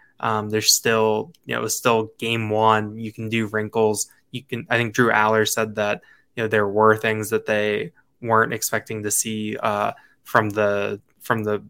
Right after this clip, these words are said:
West Virginia offense, or from the West Virginia defense. And then the West Virginia offense, I think, tried to throw some wrinkles in there as well. So, you know, I think that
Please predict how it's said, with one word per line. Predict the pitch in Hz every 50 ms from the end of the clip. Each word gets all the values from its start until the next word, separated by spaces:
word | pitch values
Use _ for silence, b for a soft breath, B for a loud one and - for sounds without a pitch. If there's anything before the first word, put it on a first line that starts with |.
| _ _ -
West | 123 110 - -
Virginia | 110 104 110 104 101 107 - -
offense, | 127 127 123 123 - 123 120 117 117 - - - b b b b b b b b - _ _ _ -
or | 135 123 117 110 110 - -
from | - 135
the | 131
West | 123 120 117
Virginia | - 120 107 107 104 101
defense. | 104 107 131 127 120 - 139 123 123 127 135 - - - -
And | 143 131 127
then | 123 120 120 117 110
the | 107 123 117
West | 120 117 113 -
Virginia | 139 123 110 117 110 110
offense, | 113 113 113 110 107 - 120 110 107 - - b b b b b
I | - 123
think, | 113 120 110 104
tried | - 117 107 104 101
to | 104
throw | - 113 107 104
some | 104 - 107 104 104
wrinkles | 104 101 101 - 107 98 104
in | 101 101 101
there | 104 101 107
as | 113 104 - -
well. | - - - - -
So, | - - - - - - 120 b b b b b b b -
you | 120 117
know, | 110 110
I | 110 107 - _ -
think | 117 110 110 -
that | 110 107 107 107 107 -